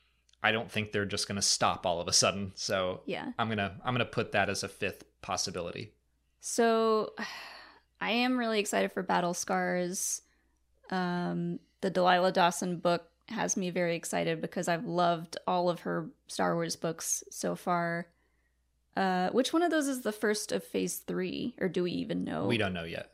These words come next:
Speaker 2: Okay,
Speaker 1: Uh, w-,
Speaker 2: wh-, whatever
Speaker 1: that, that will be happening.
Speaker 2: Whatever the first book of phase three is, that's,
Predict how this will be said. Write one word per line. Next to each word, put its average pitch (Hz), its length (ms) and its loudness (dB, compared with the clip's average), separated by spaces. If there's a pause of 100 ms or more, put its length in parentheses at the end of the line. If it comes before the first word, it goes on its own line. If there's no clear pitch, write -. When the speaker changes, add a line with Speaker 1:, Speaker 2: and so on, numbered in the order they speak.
Speaker 2:
Okay, - 220 -6
Speaker 1:
Uh, 131 60 -2
w-, - 220 -8
Speaker 2:
wh-, 240 200 2
whatever 311 320 12
Speaker 1:
that, 311 160 10
that - 40 0
will 131 200 6
be 120 160 2
happening. 90 480 -2
Speaker 2:
Whatever 285 340 6
the 311 100 2
first 233 440 0
book 196 180 2
of 185 140 0
phase 175 320 -2
three 185 340 0
is, 208 500 2 (320)
that's, 185 320 0